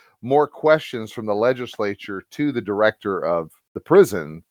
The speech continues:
saying, "W-, why is it taking so long for there to be transparency and what's taking place?" And I know that you're short on staff, and that's unfortunate, but you still work for the citizens of Utah,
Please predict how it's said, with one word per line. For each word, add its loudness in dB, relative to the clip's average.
saying, -2
"W-, -12
why 4
is 2
it -10
taking -4
so -2
long -2
for -8
there -2
to -6
be -8
transparency -4
and -4
what's 2
taking -2
place?" -2
And -4
I 4
know 4
that -4
you're -4
short 0
on 0
staff, 4
and -6
that's 0
unfortunate, -6
but -6
you -8
still 2
work 0
for -6
the -6
citizens -8
of -6
Utah, -4